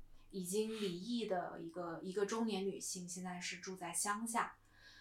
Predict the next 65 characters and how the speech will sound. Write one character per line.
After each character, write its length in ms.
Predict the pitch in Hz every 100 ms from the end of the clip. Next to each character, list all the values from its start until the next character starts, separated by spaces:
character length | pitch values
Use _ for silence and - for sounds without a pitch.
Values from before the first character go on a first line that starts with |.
| -
然 140 | - 190
后 120 | 240
这 200 | 247 254
个 320 | 202 180 - -
住 140 | 240
在 180 | 233 214
乡 240 | 214 254
下 200 | 262 262
的 40 | 196
这 120 | 220
一 140 | 190
段 280 | 185 190 180
其 180 | - 190
实 200 | - 208
还 200 | - 190
挺 200 | 185 190
有 200 | 233 -
趣 300 | - - 202
的， 100 | -
因 160 | 202 226
为， 320 | 220 196 - - - -
呃， 240 | 180 170
这 120 | 170 233
位 120 | 208
离 140 | 180
异 100 | 190
的 80 | 196
女 140 | 185
性 200 | - 202
她 300 | 190 - 214
还 180 | 214 208
有 160 | 208 165
一 120 | 170
位 480 | 185 196 175 156 -
女 100 | 185
性 180 | 170 240
的 100 | 233
室 280 | 226 - 254
友， 160 | 190 -
就 180 | - 233
在 180 | 226 262
我 120 | 185
看 240 | - 233 202
来， 120 | 175
就 120 | 220
他 140 | 240
们 80 | 247
俩 100 | 247
的 80 | 196
关 200 | 214 226
系 80 | 220
其 100 | 208
实 60 |
很 200 | 240 226 -
像 340 | 226 196 180 - - - -
情 340 | - 180 185
侣 120 | 247
的 100 | 185
那 120 | 170 180
种 180 | - - -
状 260 | - 208 175
态 180 | 185
的 60 | 196 -
关 260 | 170 180
系。 320 | 190 - -